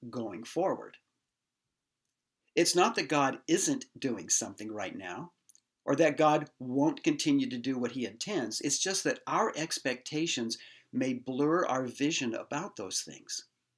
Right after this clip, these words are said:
Just as Jesus' actions after the so-called triumphal entry were not predictable, neither is the work of God's Spirit predictable. Uh, just as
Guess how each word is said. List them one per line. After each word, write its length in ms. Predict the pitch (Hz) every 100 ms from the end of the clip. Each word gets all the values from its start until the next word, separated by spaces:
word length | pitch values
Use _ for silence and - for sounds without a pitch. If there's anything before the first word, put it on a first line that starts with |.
| _ _ _ _ _ _ _ _ _ _ _ _ _ - _
Just 300 | - 175 202
as 160 | 180 147
Jesus' 440 | - 156 185 143
actions 600 | 139 135 165 - 117 107 - -
after 300 | 151 170 143
the 140 | 127
so-called 500 | - 135 135 135 123
triumphal 520 | - 127 127 123 123 -
entry 400 | 135 127 110 - _ _ _ _ _ _
were 160 | 143 143
not 300 | 147 202 -
predictable, 800 | 131 120 156 - 117 - - _ _ _ _ _ _ _ _ _ _ _ _ _ _ -
neither 360 | 127 170 180
is 120 | 143
the 120 | - 123
work 240 | 127 135
of 160 | 123 -
God's 260 | 120 120
Spirit 420 | - - 143 123
predictable. 560 | - 117 101 - 95 - _ _ _ _ _ _ _ _ _ _ _ _ _ _ _ _ _ _ _ -
Uh, 80 | -
just 320 | - 196 -
as 300 | 165 139 -